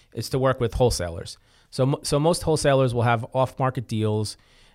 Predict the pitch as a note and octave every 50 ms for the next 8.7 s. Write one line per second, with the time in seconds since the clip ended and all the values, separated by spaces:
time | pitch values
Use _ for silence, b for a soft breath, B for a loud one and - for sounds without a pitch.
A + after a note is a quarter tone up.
0 | b - C3+ B2 A#2 A#2 A2+ A2+ A2 A2 A2 A2 A2 A2 A2 A2+ - - A2+ A2+
1 | A#2+ A#2 A#2+ - - B2 B2 A#2 A#2 A2+ A#2 A#2 A2+ - B2+ A#2 A2+ G2+ - -
2 | B2 A2+ A2+ A2 G#2+ G#2 G#2 G#2 G#2 G2+ - A2+ A2 G#2 G#2 G#2+ A2 A2 G#2+ A2
3 | A2 A2 A2 A2 A2 G#2+ G2+ - - - G2+ G2 G2+ G2+ F#2+ - - A#2 A2 G#2+
4 | G#2+ - G#2 G#2 - - A2 G#2+ G#2+ - - - b b b b b b b b
5 | _ - A#2+ A#2+ B2 B2+ B2 C3+ C3+ - - C3+ C3 B2+ B2 B2+ C3 C3 B2+ G#2+
6 | A#2+ A#2+ A#2 A#2 - - A#2+ A2+ A2+ A2+ A2 - B2 B2 B2+ B2+ B2 A#2+ A#2+ A#2+
7 | A#2 A#2 A2+ A#2 A2+ A2 G#2 G2+ G2+ G#2+ - - - - - A#2 G#2+ G#2 G#2 G#2
8 | G#2+ G#2+ - - A2 A2 G#2 G2+ - A#2+ A2 - A2 G#2+